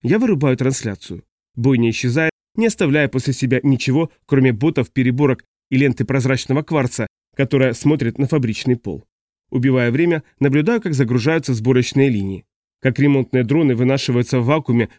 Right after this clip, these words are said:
по ту сторону иллюминатора. Даже в самом лучшем случае у нас будут повреждения.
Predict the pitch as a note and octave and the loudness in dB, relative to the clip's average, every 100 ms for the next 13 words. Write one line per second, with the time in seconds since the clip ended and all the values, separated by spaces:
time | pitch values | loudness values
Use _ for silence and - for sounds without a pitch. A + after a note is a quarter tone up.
0 | - - D#3 - B2+ B2 B2 B2 A#2+ B2 | -8 -4 -4 -2 0 0 0 0 2 0
1 | G2+ - F#2 - _ _ _ _ _ _ | -2 -8 -14 -16 _ _ _ _ _ _
2 | _ - A3 G3 D3+ D3+ C#3 D3 F3 B2+ | _ -6 -2 0 0 2 2 2 0 -2
3 | A2+ C3 A#2 C3 - C3 B2 A#2+ A#2+ A2+ | -2 -2 -2 -2 0 0 0 0 -2 0
4 | A#2+ B2 C3 G#2+ F#2 F2 | -2 -2 -4 -4 -6 -8